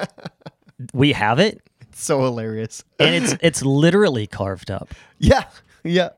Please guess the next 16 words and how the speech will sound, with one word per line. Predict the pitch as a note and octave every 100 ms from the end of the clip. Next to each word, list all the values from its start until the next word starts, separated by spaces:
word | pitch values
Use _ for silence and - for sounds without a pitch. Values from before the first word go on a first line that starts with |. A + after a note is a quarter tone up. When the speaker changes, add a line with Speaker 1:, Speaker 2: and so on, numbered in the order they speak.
| D3
Speaker 2:
It's | E3+
Speaker 1:
yeah. | D3
Speaker 2:
literally, | D3+ F#3 G3+ F#3 D#3
he | C#3 D#3+
has, | D3+ A#2+
he's | C#3 B2
gone | C#3 B2 E3
through, | F#3 D3 B2 C3 D#3
he's | C#3+ C#3 -
chosen | - C#3+ D3+ D3+ F3+
some | - D3 C#3
things, | - A2 A2 E3 - - _ _ _ _
he | -
keeps | B2 - F#3 -
those. | B2 F#2+ G2+ E3+ - A#2+
Speaker 1:
Yep. | A#2 A#2+